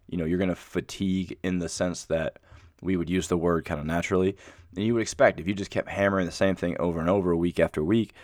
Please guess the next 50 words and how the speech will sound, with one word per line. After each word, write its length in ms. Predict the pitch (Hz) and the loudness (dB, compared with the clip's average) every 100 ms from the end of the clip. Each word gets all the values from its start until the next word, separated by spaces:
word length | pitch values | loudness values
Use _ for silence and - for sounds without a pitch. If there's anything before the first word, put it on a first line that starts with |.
| - - | -16 -6
that 120 | 85 | 0
there 120 | 90 | 4
would 160 | 87 87 | 2 2
be 160 | 90 | 0
some 220 | - 92 82 | 0 0 2
degradation 600 | 87 82 82 85 - 73 | 2 2 0 0 0 -4
in 80 | |
your 120 | 78 73 | -6 -8
performance. 580 | - 123 110 87 76 | -4 2 4 4 -2
And 120 | 78 80 | -6 -2
so 300 | 85 80 - - - - - | 0 0 -2 -14 -20 -20 4
that 180 | 90 - | 6 6
is 180 | 92 82 | 2 2
going 220 | 87 76 | -2 0
to 80 | 85 | 0
happen. 380 | 143 175 180 - _ _ - | 0 0 -4 -6 _ _ -4
Like 120 | 82 | -4
I 20 | |
said, 240 | 82 95 87 | 0 0 0
the 200 | 82 76 | -2 -4
more 320 | 78 87 101 | -2 2 2
advanced 440 | - 85 87 82 - | 2 2 2 2 0
of 60 | |
a 60 | 78 | 0
lifter 280 | 98 - 107 | 2 2 2
you 180 | 104 107 | 4 6
are, 100 | 107 | 6
the 100 | 78 | 2
quicker 380 | - 104 98 95 | -4 -2 2 4
that 140 | - | 4
probably 280 | 107 95 92 | 6 6 6
happens. 320 | 92 104 110 | 4 2 -6
So 240 | - 80 | -4 -2
it's 120 | 73 87 | -2 -2
not 200 | 78 - | -4 -4
quite 280 | - 92 | 2 2
as 100 | 87 | 2
fast 320 | - 85 87 - | 0 2 2 -4
for 220 | 82 - | -6 -2
most 240 | 90 85 | -2 -2
of 100 | 78 | 0
us, 200 | 90 135 | 0 0
but 300 | - 90 71 - - - - - | -2 0 0 -2 -20 -20 -8 -2
there 120 | 76 | 2
is 200 | 95 92 | 2 0
some 180 | 101 92 | -2 0
of 140 | 80 | 2
that 200 | 87 76 | 2 2
just 200 | 80 78 | -2 -4
natural, 680 | 80 87 90 92 90 80 | 2 2 2 0 0 0